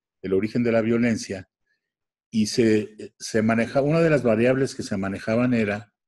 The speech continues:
eh, que la mujer en, bajo cualquier circunstancia, sí, finalmente es proveedora de su hogar en condiciones difíciles. Y el hombre, pues, de pronto se quedó sin chamba y ahí está sentado, ¿no?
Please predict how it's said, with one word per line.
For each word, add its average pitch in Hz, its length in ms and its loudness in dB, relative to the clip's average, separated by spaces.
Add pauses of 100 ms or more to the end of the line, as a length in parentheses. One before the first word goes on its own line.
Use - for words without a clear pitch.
(640)
eh, 90 340 -8
que 98 140 0
la 98 100 -2
mujer 104 320 0
en, 135 160 -2
bajo 101 320 -4
cualquier 151 400 -4
circunstancia, 117 880 -4 (140)
sí, - 400 -8
finalmente 113 480 -2
es 120 100 -8
proveedora 104 640 2
de 92 120 -2
su - 180 -8
hogar 76 260 -8 (640)
en 82 120 -12
condiciones 87 560 -8
difíciles. 80 720 -14 (720)
Y 104 120 0
el 113 160 4
hombre, 139 720 2
pues, 98 280 -10
de 95 300 -6
pronto 120 400 -2
se 92 160 -8
quedó 104 160 0
sin 107 180 -6
chamba 104 460 -2
y 87 160 -6
ahí 95 80 -6
está 95 260 -6
sentado, 85 640 -8
¿no? 120 260 -14